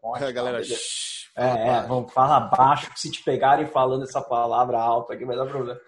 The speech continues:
Speaker 1: Beleza, e o time começou a se adaptar ao contexto e tal, de repente o time foi reduzindo a planning, reduzindo, reduzindo. Aí ele começou a chamar de mini planning, cara. Ele começou a fazer várias mini planning.
Speaker 2: <laughs>
Speaker 1: Foi puxando três histórias, puxava duas, tal, refinava. Mini planning, galera, vamos lá. Puxa.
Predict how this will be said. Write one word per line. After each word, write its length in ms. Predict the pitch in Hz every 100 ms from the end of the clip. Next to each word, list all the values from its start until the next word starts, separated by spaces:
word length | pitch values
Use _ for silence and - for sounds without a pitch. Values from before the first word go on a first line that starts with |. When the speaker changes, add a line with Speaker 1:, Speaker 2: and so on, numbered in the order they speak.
| _ _ _ -
Speaker 1:
Beleza, 340 | 269 226 190
e 80 | 247
o 60 |
time 240 | 247 269 277
começou 380 | 277 254 254 202
a 20 |
se 120 | -
adaptar 300 | 160 156 -
ao 100 | 135
contexto 500 | 139 135 170 185 185 165
e 40 |
tal, 140 | 190
de 80 | 202
repente 360 | 208 208 208 220
o 60 |
time 240 | - 220 226
foi 180 | - 208
reduzindo 520 | 202 180 135 190 185
a 60 |
planning, 340 | 135 160 180 170
reduzindo, 500 | 170 156 127 170 160
reduzindo. 520 | 165 151 120 143 170 - _ _
Aí 100 | 185 233
ele 60 |
começou 280 | 254 233 233
a 40 | 233
chamar 220 | 220 220
de 120 | 208
mini 340 | 214 233 226 202
planning, 320 | 165 147 135
cara. 200 | 135 143
Ele 80 | 170
começou 280 | 196 196 208
a 40 |
fazer 220 | 214 208
várias 300 | 190 196 190
mini 220 | 165 156 -
planning. 340 | 135 120 117
Speaker 2:
<laughs> 840 | - - - - - 240 247 240 233
Speaker 1:
Foi 100 | -
puxando 440 | - 254 285 285
três 220 | 277 262 247
histórias, 420 | 240 262 254 247
puxava 360 | 196 202 208 214
duas, 440 | 240 240 196 190
tal, 160 | 214 190
refinava. 640 | 185 226 208 208 208 202
Mini 220 | 208 254 247
planning, 260 | 240 240
galera, 260 | 208 196 175
vamos 240 | 202 214
lá. 140 | 214 214
Puxa. 180 | 226